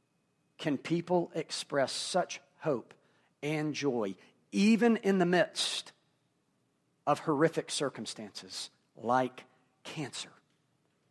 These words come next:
When a Christian experiences cancer and is able to continue to profess hope in Christ, that's powerful.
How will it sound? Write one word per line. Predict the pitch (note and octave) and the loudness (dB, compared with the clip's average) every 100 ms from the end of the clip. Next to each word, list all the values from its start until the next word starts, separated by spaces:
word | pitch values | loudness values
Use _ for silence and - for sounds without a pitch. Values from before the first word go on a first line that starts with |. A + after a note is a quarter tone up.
| _ _ _ _ _ _ _ _ _ _ _ - | _ _ _ _ _ _ _ _ _ _ _ 0
When | D#3+ E3 | 2 4
a | E3 | 2
Christian | D#3 - A3 - A#3 G3+ F3+ | 2 4 4 4 2 2 0
experiences | F3+ - - - F#3 F#3 F#3 - F3+ D#3 - - _ - | -2 -2 -4 4 6 6 4 2 2 2 -2 -10 _ -10
cancer | - E3 D3 - F#2 - _ _ _ _ _ - | 0 0 0 -4 -8 -12 _ _ _ _ _ 0
and | F#3 F#3 | 2 4
is | E3+ - | 2 4
able | F#3 A3+ G#3+ A3 | 6 8 10 8
to | A3 F#3+ | 6 0
continue | - E3 - A3+ A#3 A#3 | 2 0 2 4 6 4
to | - G3 | 2 -4
profess | - F#3 - G#3 F3+ - - - - - | 0 -2 2 6 6 6 -2 -6 -20 -8
hope | - G3+ F#3 - - | 6 8 8 4 -8
in | E3+ C#3+ | -4 -4
Christ, | - D3+ A#2+ G#2+ - - _ _ _ _ _ _ _ _ _ _ _ _ | -2 0 0 -2 -8 -10 _ _ _ _ _ _ _ _ _ _ _ _
that's | - - | -16 -12
powerful. | - - G3 - - | -10 -8 -8 -10 -16